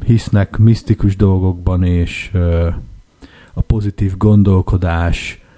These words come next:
a be-, dolgok bevonzása, meg ilyen dolgokban, na most ők szerintem sikítva fogják eltüzelni,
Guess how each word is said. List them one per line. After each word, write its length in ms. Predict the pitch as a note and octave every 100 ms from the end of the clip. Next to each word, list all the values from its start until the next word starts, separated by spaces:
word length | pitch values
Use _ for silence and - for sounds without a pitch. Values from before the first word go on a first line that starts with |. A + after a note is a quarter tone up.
| _ _ _
a 140 | -
be-, 220 | F2 F2 -
dolgok 420 | G#2 G#2 G2 F2+
bevonzása, 1000 | G2 F#2+ G2 F#2 E2+ F2+ F2 E2+ - F#2
meg 200 | E2+ F2
ilyen 260 | G#2 E2+
dolgokban, 580 | F2 G#2 G#2 G2+ F#2+ F2
na 180 | F#2 G2
most 260 | G2 - - -
ők 220 | A2+ G2+
szerintem 640 | - F#2+ F#2 F2 F#2+ E2+ -
sikítva 640 | - - A2 - F2 -
fogják 520 | E2+ - F2 E2+ F2 -
eltüzelni, 760 | F#2+ - A#2+ A#2 A#2 A#2 A2+